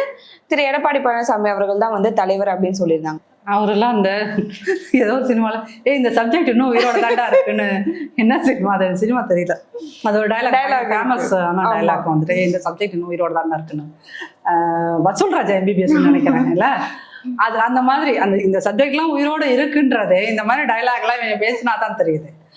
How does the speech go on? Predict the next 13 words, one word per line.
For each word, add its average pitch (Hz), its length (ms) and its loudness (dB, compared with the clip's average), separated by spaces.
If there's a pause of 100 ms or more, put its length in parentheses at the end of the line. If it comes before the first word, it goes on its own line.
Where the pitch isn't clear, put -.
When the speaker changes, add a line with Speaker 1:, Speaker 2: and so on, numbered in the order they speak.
(360)
Speaker 2:
ஆ, 226 240 0
தமிழ்நாட்டில் 330 720 2
இன்னைக்கு 262 320 2
வந்து, 247 340 2 (1120)
ஆ, 185 60 2
இவ்ளோ 220 760 0 (480)
அக்கிரமங்கள், 233 440 0
பெண்களுக்கு 220 380 0
எதிரான 214 280 -2
வ-, 202 240 0
வன்கொடுமைகள் 202 640 -2
அதிகமா 196 360 0
நடந்திருக்குது, 196 560 -4